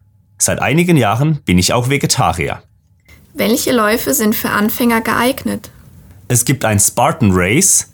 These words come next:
Speaker 1: im Olympiapark in München und auf dem Militärgelände in Sankt Pölten bei Wien. Die Strecken sind je etwa fünf Kilometer lang. Man muss durch den Olympiasee schwimmen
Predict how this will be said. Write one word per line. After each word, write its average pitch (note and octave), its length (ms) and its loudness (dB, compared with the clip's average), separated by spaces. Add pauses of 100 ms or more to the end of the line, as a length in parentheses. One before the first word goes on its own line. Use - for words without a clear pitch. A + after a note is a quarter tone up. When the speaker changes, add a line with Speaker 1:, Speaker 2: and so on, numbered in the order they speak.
(120)
Speaker 1:
im B2 160 2
Olympiapark B2 800 2
in B2+ 120 4
München B2+ 520 2 (460)
und G#2 160 2
auf G2+ 100 0
dem G#2+ 160 2
Militärgelände D3+ 840 2
in A#2 140 2
Sankt G2 380 0
Pölten C#3 460 0
bei C3+ 200 2
Wien. F2 360 -2 (560)
Die A2 80 2
Strecken G3 420 2
sind D#3 320 2
je D3+ 280 2
etwa A#2 320 0
fünf F#3 340 2
Kilometer A#2+ 580 2
lang. C2+ 320 -4 (520)
Man G#2 180 2
muss E3 260 4
durch C3 160 2
den B2+ 160 2
Olympiasee E3 720 2
schwimmen D#3+ 600 2